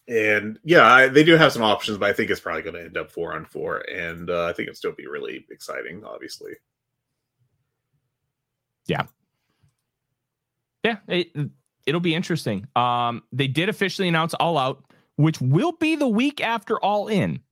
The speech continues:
Speaker 2: And they're gonna do an entire week in Chicago. And I'm curious how they're gonna structure tickets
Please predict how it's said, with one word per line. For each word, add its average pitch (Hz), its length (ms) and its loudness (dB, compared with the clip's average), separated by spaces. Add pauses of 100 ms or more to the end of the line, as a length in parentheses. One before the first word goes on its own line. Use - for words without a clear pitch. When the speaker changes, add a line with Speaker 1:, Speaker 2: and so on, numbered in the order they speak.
(440)
Speaker 2:
And 127 140 0
they're 147 80 2
gonna 156 200 0
do 139 240 0
an 135 120 0
entire 180 520 0
week 190 380 -2
in 202 200 0
Chicago. 185 720 -2 (180)
And 120 420 -2 (680)
I'm 139 160 0
curious 226 420 -4
how 180 160 -2
they're 175 120 0
gonna 165 320 -2
structure 160 400 -4
tickets - 680 -6